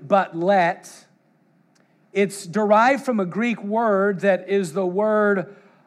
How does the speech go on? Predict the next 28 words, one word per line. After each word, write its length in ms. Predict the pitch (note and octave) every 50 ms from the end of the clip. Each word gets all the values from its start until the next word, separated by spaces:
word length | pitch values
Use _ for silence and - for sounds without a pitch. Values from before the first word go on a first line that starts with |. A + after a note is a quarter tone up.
| _ _ -
optonomahi. 2000 | F3 F#3 G#3 B3 C4 - - - _ _ _ _ _ - - - - G#3+ A3 G#3+ G#3+ G#3+ G#3 G3+ G3+ G3 G3 F#3+ F#3 F3+ F3+ F3+ F3+ E3 - - - B2+ G#2+ F2+ - _ _ _ _ _ _ _ _ _ -
Optonomahi. 1080 | D#3+ E3 D#3+ - - - G3+ G3+ G3+ F#3+ F3 F3 E3+ E3 D#3+ D3+ - - A#2 E2+ - _ _ _ _ _ _ _ _ _ _ _ _ -
All 80 | C#3 C#3
right, 200 | D3 D#3+ F3 E3
now 140 | E3+ D#3+ D#3
if 100 | D3 F3
you 80 | F3+
said 220 | F3 - G3+ F#3 F3
it 100 | D3+ -
fast, 560 | - - A#3 G3+ F3+ E3+ F3 F3+ E3+ - -
optonomahi, 880 | D#3+ D3+ - - F#3 E3+ D#3+ D#3 D#3+ E3+ F3 D3+ C#3+ C3+ C3 C#3 D#3 - - - - - _ _ _ _ _ _ _ _
you 160 | - F3 A#3
might 220 | A3+ G#3 F#3 F3+ E3+
think 180 | F#3 F3+ E3
of 80 | G3 F3+
an 80 | G3 G3
English 480 | G3+ A3 A3+ A3 F#3+ E3+ D3+ D3 -
word. 380 | D3+ C#3 B2+ G#2+ F#2+ E2+ D#2+ - - _ _ _ _ _ _ _ _ _ _ _ -
The 160 | D#3 E3 F3+
English 300 | G#3 G3 G3 F3+ F#3 F3+
word 200 | F3+ F#3 G3 F#3+
that 60 | F#3+
you 140 | F3 F3 F#3
might 240 | F3+ E3+ F3 - -
think 220 | G3 F#3+ F3 -
of 320 | D#3+ E3 F3+ F#3+ F3+ D3+
would 160 | F3 F3 D#3+ D3+
be 420 | F3 F3 F3 F3 F3 E3+ D#3+